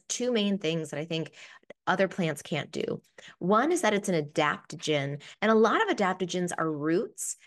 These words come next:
and I really don't love harvesting roots because then, I don't know, I just, I don't like it. I don't, <laughs> I'm not a big root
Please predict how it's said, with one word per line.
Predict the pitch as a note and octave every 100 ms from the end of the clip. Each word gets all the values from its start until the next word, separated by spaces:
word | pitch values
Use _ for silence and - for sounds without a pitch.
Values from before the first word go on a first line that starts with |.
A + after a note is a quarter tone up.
| -
and | A3
I |
really | A3 F#3 A3+ C4
don't | B3+ G3 F#3+
love | E3+ F3 F3+
harvesting | - F3 E3 F3+ - E3
roots | C#3+ D3+ F#3 -
because | F3 F3 F3+ - -
then, | F3 F3+ E3+ -
I |
don't | G#3 A3+
know, | F#3+
I | F#3+
just, | G#3 - - -
I | F3
don't | F#3
like | F#3+ F#3
it. | - -
I |
don't, | F#3 A3
<laughs> | G#3+
I'm | A#3+
not | A3+
a | A#3
big | A3+ F3
root | F3+ F3+